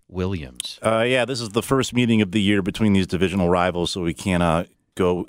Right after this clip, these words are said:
Speaker 2: back to recent history. But, uh, in Herbert's last, or his lone trip to Denver last year, he threw for two hundred seventy,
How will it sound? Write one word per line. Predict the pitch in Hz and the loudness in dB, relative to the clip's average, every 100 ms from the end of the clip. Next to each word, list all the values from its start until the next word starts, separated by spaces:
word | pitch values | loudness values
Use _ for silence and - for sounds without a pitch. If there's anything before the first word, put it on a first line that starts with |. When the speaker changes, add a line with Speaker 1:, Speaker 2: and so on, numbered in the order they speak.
| - - | -14 -4
Speaker 2:
back | 98 92 | -4 -2
to | 98 | -4
recent | 82 104 - 98 | 0 0 0 -2
history. | 87 - 92 | -2 0 0
But, | 90 92 | 2 2
uh, | 92 95 | 2 0
in | 98 98 101 - - | 2 2 2 0 -4
Herbert's | 139 147 135 - - _ | -2 2 0 -2 -12 _
last, | 107 107 160 175 - | -4 0 0 -2 -4
or | 135 | -2
his | 127 104 - | 0 -2 -6
lone | 131 170 190 | -2 0 0
trip | - 160 | -2 -2
to | - | -2
Denver | 123 135 123 117 | 0 0 2 2
last | 117 131 - | 2 0 -2
year, | 117 | 0
he | 107 | 0
threw | 101 117 | 0 -2
for | - | -2
two | 101 139 | 0 0
hundred | 127 127 | 2 0
seventy, | - 131 123 131 | 0 0 0 -2